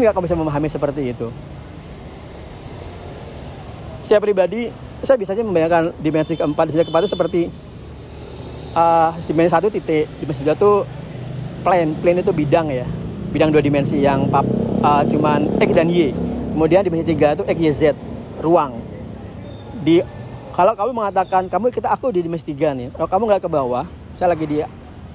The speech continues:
ngeliat ke lantai ya, kamu nggak ada, ada makhluk yang cuman bisa bergerak maju mundur, maju mundur, maju mundur. Kalau kamu suruh dia lompat, dia nggak akan paham apa itu lompat. Di, di, di, di semesta dia itu nggak ada konsep lompat, itu nggak ada. Dia mau bilang, "Oh, nggak ada konsep seperti itu."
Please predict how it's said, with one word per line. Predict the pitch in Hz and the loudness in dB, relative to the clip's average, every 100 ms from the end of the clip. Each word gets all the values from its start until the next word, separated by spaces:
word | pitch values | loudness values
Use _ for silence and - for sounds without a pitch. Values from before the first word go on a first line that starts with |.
| - | -6
ngeliat | 151 | -4
ke | 151 | -2
lantai | 139 131 170 135 | -2 -2 -2 -2
ya, | 127 - - - | -4 -10 -12 -4
kamu | 160 185 | 0 4
nggak | 208 196 | 4 4
ada, | 190 - | 0 2
ada | 185 160 170 | 0 2 0
makhluk | 165 180 214 | 0 0 2
yang | 185 | 0
cuman | 180 196 190 | 0 -2 0
bisa | 175 185 | 0 0
bergerak | 160 139 175 | 0 0 0
maju | 170 151 156 | 0 -2 -4
mundur, | 147 139 123 - | -4 -4 -6 -10
maju | 127 123 156 | -12 -8 -6
mundur, | 135 127 | -4 -6
maju | 127 123 127 | -6 -6 -6
mundur. | 123 120 - - - - | -6 -8 -10 -14 -16 2
Kalau | 190 196 | 4 4
kamu | 214 | 2
suruh | 294 233 208 | 2 2 4
dia | 185 | 4
lompat, | 190 226 185 190 | 4 2 0 0
dia | 214 | 2
nggak | 277 - | 2 0
akan | 208 | -4
paham | 214 220 220 | -2 -4 -2
apa | 214 | -4
itu | 214 | -2
lompat. | 202 190 156 - - - - | -4 -4 -6 -8 -10 -8 -4
Di, | |
di, | 220 208 | 4 4
di, | - 220 - - | 4 -4 -4 2
di | 208 196 - - - | 4 4 0 -8 -2
semesta | - 269 285 320 | 0 2 4 2
dia | 240 190 160 | 2 4 4
itu | 208 339 | 4 4
nggak | 190 180 | 4 4
ada | 233 - | 2 2
konsep | 202 208 233 208 | 0 0 -2 2
lompat, | 208 208 262 | 2 2 -2
itu | 294 | 0
nggak | 262 156 185 | 0 0 0
ada. | 147 123 - - - | -2 -6 -10 -18 -6
Dia | - 277 | 2 2
mau | 269 | 2
bilang, | 208 196 | 2 2
"Oh, | 214 339 | 4 2
nggak | 185 120 135 | 0 -2 -2
ada | 311 | -2
konsep | 240 226 | -2 -6
seperti | 190 202 190 196 | -6 -6 -2 -2
itu." | 196 170 | -2 -4